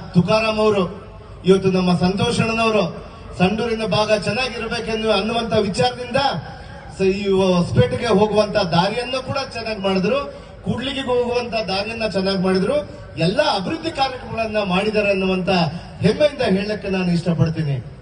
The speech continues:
ಇವತ್ತು ನನಗೂ ಕೂಡ ರಾಜಕೀಯದಲ್ಲಿ ನಾನು ಕೂಡ ಇವತ್ತು ಕಾಂಗ್ರೆಸ್ ಪಕ್ಷಕ್ಕೆ ಸೇರ್ಪಡೆ ಆದಾಗ ಮಾನ್ಯ ನಮ್ಮ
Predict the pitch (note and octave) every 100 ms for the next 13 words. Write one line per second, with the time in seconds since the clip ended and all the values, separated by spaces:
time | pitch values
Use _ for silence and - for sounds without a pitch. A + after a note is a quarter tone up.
0 | - G3 A#3 A#3 A3 F#3+ A3 C4 D4 C4+
1 | C4 A3+ G#3+ G#3+ B3 A#3 A#3 G#3+ F3 -
2 | - D#3 G3 B3+ C4 B3 B3+ A#3+ A#3+ A#3
3 | A#3+ A3 E3+ - - G3 G3 A3+ B3 -
4 | A#3 A3+ A#3 A#3 A3+ G#3+ A3 A3 A3+ G#3+
5 | A3 G#3 G#3+ C4+ - - - - - -
6 | - - D#3 G#3 G#3+ G3+ G3+ G3+